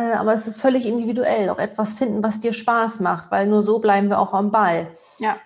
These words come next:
Speaker 1: So, ne? Und da, da sag ich auch immer, überleg doch mal, was hast du denn als Kind gerne gemacht? Was hat dir Spaß gemacht? Wo warst du auch gut drin? Wo hast du Lob für bekommen?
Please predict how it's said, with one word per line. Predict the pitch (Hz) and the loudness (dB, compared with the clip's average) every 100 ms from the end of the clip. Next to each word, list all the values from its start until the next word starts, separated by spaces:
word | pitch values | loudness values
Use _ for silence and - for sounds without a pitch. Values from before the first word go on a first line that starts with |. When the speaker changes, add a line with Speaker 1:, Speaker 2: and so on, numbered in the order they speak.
| _ | _
Speaker 1:
So, | - 185 180 | -20 -20 -10
ne? | 190 247 240 | -2 0 2
Und | |
da, | 208 | 2
da | 196 190 | 4 2
sag | 208 247 285 | 2 0 0
ich | 240 | -2
auch | 220 | -4
immer, | 226 226 | -2 0
überleg | 208 233 311 330 | 2 2 0 -2
doch | 180 160 | -4 -4
mal, | 165 156 - | -4 -6 -6
was | 214 220 | -6 -6
hast | 254 | -6
du | 254 | -4
denn | 233 220 | -4 -2
als | 214 - | -6 -6
Kind | - 320 320 | -4 -2 -2
gerne | - 175 165 | -2 -2 -2
gemacht? | 175 165 170 165 - | -4 -4 -4 -6 -6
Was | 226 226 | -6 -4
hat | 220 | -4
dir | 240 | -4
Spaß | 247 240 254 262 - | 0 0 2 0 -2
gemacht? | 226 196 202 - | 0 2 0 0
Wo | 208 | 2
warst | 208 220 - | 2 2 -2
du | - | -2
auch | 196 - | -2 0
gut | 277 277 254 | -2 -2 -2
drin? | 233 220 | -2 0
Wo | 208 | 2
hast | 202 - | 0 -2
du | 220 | 0
Lob | 220 247 247 | 2 2 0
für | - 214 | -2 0
bekommen? | 214 220 220 214 214 | 0 0 2 2 0